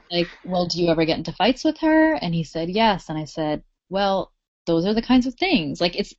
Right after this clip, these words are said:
if you have a relationship with any human being, you could probably benefit from some support because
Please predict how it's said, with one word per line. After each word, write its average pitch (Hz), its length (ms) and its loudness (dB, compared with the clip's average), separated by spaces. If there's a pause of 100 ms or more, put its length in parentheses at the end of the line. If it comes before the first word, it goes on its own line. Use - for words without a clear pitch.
if - 180 2
you 320 100 10
have 330 160 4
a 320 60 8
relationship 202 640 0
with 170 160 0 (300)
any 214 260 8
human 196 320 -2
being, 170 400 -4 (640)
you 202 220 -6
could 196 180 0
probably 196 540 0
benefit 214 720 0 (520)
from 170 200 0
some 165 180 -4
support 175 720 0
because 180 360 -4